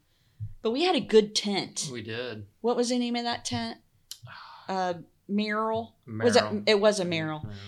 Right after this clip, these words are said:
Speaker 1: It was really nice. It had no kind of dew on the inside in the morning, nor when it rained. We got no leaks, or we had no leaks, nothing.
Speaker 2: Yeah.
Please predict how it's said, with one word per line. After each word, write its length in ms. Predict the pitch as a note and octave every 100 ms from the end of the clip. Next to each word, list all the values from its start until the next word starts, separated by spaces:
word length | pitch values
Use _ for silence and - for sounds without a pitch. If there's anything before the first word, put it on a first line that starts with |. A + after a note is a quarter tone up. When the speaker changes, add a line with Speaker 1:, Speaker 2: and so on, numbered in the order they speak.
| -
Speaker 1:
It 180 | - A#3
was 220 | G3 D#3+
really 420 | D#3+ E3+ F#3+ F3+ F3
nice. 400 | D#3+ C#3 C#3+ -
It 220 | F#3 -
had 340 | G3 F3+ D#3+
no 720 | F3 F3+ F#3+ G3 G3 G3 G3 G3 _ _ _ _
kind 280 | - G#3 G3+
of 260 | F3 C#3+ C#3+
dew 340 | F#3+ G3 F#3+
on 140 | F#3+
the 180 | F#3 F#3
inside 880 | F#3 F#3 F3+ - F3+ F#3 F#3 F#3 F#3+ - _ _ _ -
in 220 | G#3+ G3+
the 60 | F#3+
morning, 760 | F#3 F#3+ F#3+ F#3+ F#3+ F#3+ F#3
nor 300 | F#3 F#3 F#3
when 160 | F3+ F3+
it 100 | -
rained. 580 | E3 F3 F3 F3+ F3+ F3 - _
We 340 | F3+ F#3 F#3 F3
got 300 | F#3+ E3 F3+
no 180 | F3+ G3
leaks, 580 | F#3 F3+ F#3 F#3 -
or 140 | E3+ D#3+
we 160 | E3+
had 260 | F3+ F3+ F3
no 200 | F3+ F#3
leaks, 580 | F3+ F3 E3+ F3 - F#3
nothing. 440 | F3 E3 D#3 D#3 -
Speaker 2:
Yeah. 120 | A2